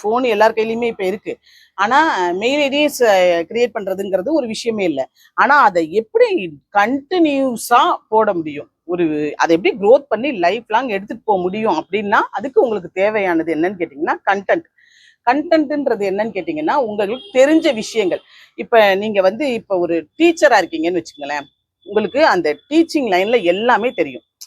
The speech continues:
ஒரு சமைக்கிறீங்க, சமைக்கிறவங்களா இருக்காங்கன்னு வச்சுக்கோங்களேன், அந்த சமையல் லைன்ல அவங்களுக்கு எல்லாமே தெரியலனாலும் ஓரளவுக்கு நம்மளுக்கு நிறைய விஷயங்கள் தெரியும், டிப்ஸ் தெரியும், சமைக்க தெரியும். இது இப்படிதான், இது ரொம்ப ஈஸி தான், நானே பண்ணுவேன், இது ரொம்ப ஈஸி தான், நானே பண்ணுவேன்னு சொல்லுவாங்க.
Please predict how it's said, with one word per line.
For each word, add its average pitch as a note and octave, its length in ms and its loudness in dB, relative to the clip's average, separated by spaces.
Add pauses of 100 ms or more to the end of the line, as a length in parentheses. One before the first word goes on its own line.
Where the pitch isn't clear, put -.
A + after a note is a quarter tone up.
(1300)
ஒரு C4 160 4 (100)
சமைக்கிறீங்க, D4 600 2
சமைக்கிறவங்களா C4 640 2
இருக்காங்கன்னு F3 320 0
வச்சுக்கோங்களேன், F#3 380 0
அந்த E3+ 120 -2
சமையல் B3 460 2
லைன்ல F#3 280 -2
அவங்களுக்கு B3 760 0
எல்லாமே A3 640 2
தெரியலனாலும் A3+ 560 0
ஓரளவுக்கு D#4+ 520 4
நம்மளுக்கு B3+ 380 -2
நிறைய E4 420 0
விஷயங்கள் C#4 480 0
தெரியும், C#3 380 -6
டிப்ஸ் E3 300 -10
தெரியும், D#3 280 -2 (120)
சமைக்க E3+ 220 -4
தெரியும். E3 340 0
இது D#3+ 280 0
இப்படிதான், E3 340 0 (340)
இது D4 240 -2
ரொம்ப D#4 220 0
ஈஸி C#4+ 320 -4
தான், G#3+ 160 2
நானே F#3 220 0
பண்ணுவேன், F3+ 320 -2
இது G#3+ 140 -2
ரொம்ப C#4 180 0
ஈஸி B3 280 -6
தான், F#3 140 -2
நானே F#3+ 180 0
பண்ணுவேன்னு E3 380 -4
சொல்லுவாங்க. D3+ 360 -4